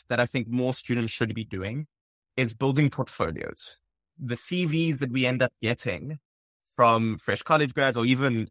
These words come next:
um, experienced workers end up being, they just lack some sort of entrepreneurial spirit. They lack a illustration that I have self-identified a problem.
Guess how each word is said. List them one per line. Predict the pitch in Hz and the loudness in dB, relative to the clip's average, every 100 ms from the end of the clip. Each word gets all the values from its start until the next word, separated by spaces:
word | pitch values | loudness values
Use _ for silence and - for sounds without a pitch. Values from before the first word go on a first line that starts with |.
| - | -4
um, | 110 98 - | -4 -4 -8
experienced | - - 117 - | -8 -4 -4 0
workers | 110 113 - 73 - _ _ _ | 0 0 -2 -8 -12 _ _ _
end | 135 135 156 | 2 4 6
up | 165 - - | 4 0 -2
being, | 127 127 123 123 123 _ _ _ - | 0 2 0 -2 _ _ _ _ -2
they | 131 | 0
just | 131 139 | 2 2
lack | 123 123 151 160 _ _ - | 0 4 4 2 _ _ -4
some | 135 | -2
sort | 131 131 | 0 0
of | 113 | 2
entrepreneurial | 127 - - 120 117 120 120 110 107 | 0 -2 -6 0 4 6 6 4 0
spirit. | - - 82 - - _ _ _ - | -6 -6 -8 -10 -20 _ _ _ -12
They | 110 117 | 0 0
lack | 113 110 113 143 - - | 2 4 4 4 -4 -8
a | 113 113 110 107 - _ - | -4 0 0 -2 -6 _ -2
illustration | 131 123 - - 131 151 - 147 117 | 0 0 -2 0 2 2 2 0 0
that | 110 - _ _ - | -4 -8 _ _ 2
I | 131 | 4
have | 131 113 95 _ _ - | 4 2 -2 _ _ -10
self-identified | - 170 180 - 175 139 135 131 131 120 | -2 4 4 4 2 2 -2 -4 -2 -2
a | 113 | -2
problem. | - 101 92 87 87 | -4 -4 -4 -8 -8